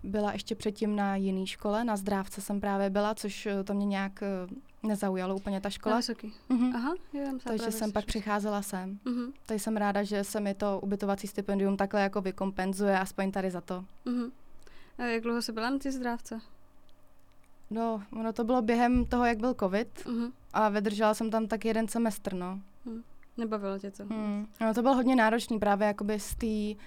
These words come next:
Speaker 1: ekonomky jít tady na to, bylo tam jako ho-, jako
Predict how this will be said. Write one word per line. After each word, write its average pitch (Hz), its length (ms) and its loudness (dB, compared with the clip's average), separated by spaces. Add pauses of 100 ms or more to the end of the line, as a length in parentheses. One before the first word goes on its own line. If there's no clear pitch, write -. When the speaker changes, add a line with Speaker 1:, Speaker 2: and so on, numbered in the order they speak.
Speaker 1:
ekonomky 220 560 2
jít 220 260 -2
tady 214 220 2
na 202 140 2
to, 208 160 -2
bylo 202 180 4
tam 208 280 0 (500)
jako 220 260 -2
ho-, 196 200 -2
jako 214 240 -2